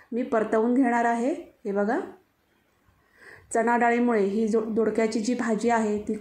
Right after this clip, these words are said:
खूप चविष्ट लागते, खूप छान चव येते. आता मी इथं मसाला वापरलेला आहे, त्याच्या जागेवर तुम्ही इथं हिरवी मिरची पण वापरू शकता.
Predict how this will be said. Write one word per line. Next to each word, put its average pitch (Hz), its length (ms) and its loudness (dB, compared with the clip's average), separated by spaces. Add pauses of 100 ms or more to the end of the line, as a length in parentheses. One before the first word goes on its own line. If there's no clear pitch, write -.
(100)
खूप 269 340 -2
चविष्ट 233 420 0
लागते, 226 400 -2 (1500)
खूप 226 300 -8
छान 233 240 0
चव 233 220 2
येते. 226 380 -2 (260)
आता 220 220 0
मी 262 140 4
इथं 269 180 0
मसाला 247 460 2
वापरलेला 247 540 2
आहे, 226 100 0
त्याच्या 220 280 0
जागेवर 233 520 0
तुम्ही 226 240 0
इथं 240 180 -2
हिरवी 233 400 0
मिरची 226 340 0
पण 247 180 0
वापरू 233 320 -2
शकता. 233 440 -4